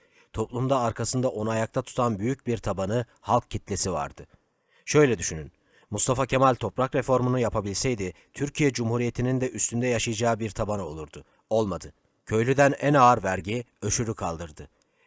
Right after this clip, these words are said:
Ve kooperatifler açtı ve birçok milli teşebbüste bulundu. Ancak Menderes hazinenin altınlarıyla köylüye traktör alınca, Orta Anadolu köylüsü o traktörün havasıyla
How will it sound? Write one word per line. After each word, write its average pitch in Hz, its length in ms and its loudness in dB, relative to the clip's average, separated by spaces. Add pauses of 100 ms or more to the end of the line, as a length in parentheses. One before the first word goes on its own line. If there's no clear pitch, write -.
(100)
Ve 120 80 -2
kooperatifler 127 680 2
açtı 78 380 -6 (260)
ve 98 140 -2
birçok 143 400 2
milli 110 300 0
teşebbüste 110 600 -4
bulundu. 78 380 -10 (300)
Ancak 123 380 2
Menderes 123 460 0
hazinenin 117 480 -2
altınlarıyla 107 720 -2
köylüye 110 460 -2
traktör 101 400 -6
alınca, 104 460 -2 (260)
Orta 113 320 0
Anadolu 143 400 2
köylüsü 113 380 0
o 131 160 -2
traktörün 120 440 0
havasıyla 101 580 0